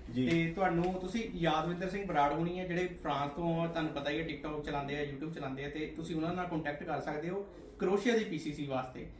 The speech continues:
Speaker 2: ਤੇ ਬਾਕੀ ਭਾਜੀ ਉਹਨਾਂ ਨੇ ਤੁਹਾਨੂੰ ਸਾਰੀਆਂ ਕੰਟਰੀਆਂ ਦੱਸ ਦਿੱਤੀਆਂ। ਦੁਬਾਰਾ ਜੇਕਰ ਸੁਣਨਾ ਹੈ ਤੇ ਤੁਸੀਂ ਵੀਡੀਓ ਨੂੰ ਰਿਪੀਟ ਕਰਕੇ ਸੁਣ ਲਓ।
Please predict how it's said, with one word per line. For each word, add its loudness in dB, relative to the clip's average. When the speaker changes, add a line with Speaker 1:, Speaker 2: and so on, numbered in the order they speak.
Speaker 2:
ਤੇ 0
ਬਾਕੀ 4
ਭਾਜੀ 6
ਉਹਨਾਂ 2
ਨੇ 0
ਤੁਹਾਨੂੰ 0
ਸਾਰੀਆਂ 2
ਕੰਟਰੀਆਂ 0
ਦੱਸ 2
ਦਿੱਤੀਆਂ। -4
ਦੁਬਾਰਾ 2
ਜੇਕਰ -2
ਸੁਣਨਾ -2
ਹੈ 0
ਤੇ -2
ਤੁਸੀਂ -4
ਵੀਡੀਓ -2
ਨੂੰ -2
ਰਿਪੀਟ -4
ਕਰਕੇ -4
ਸੁਣ -4
ਲਓ। -4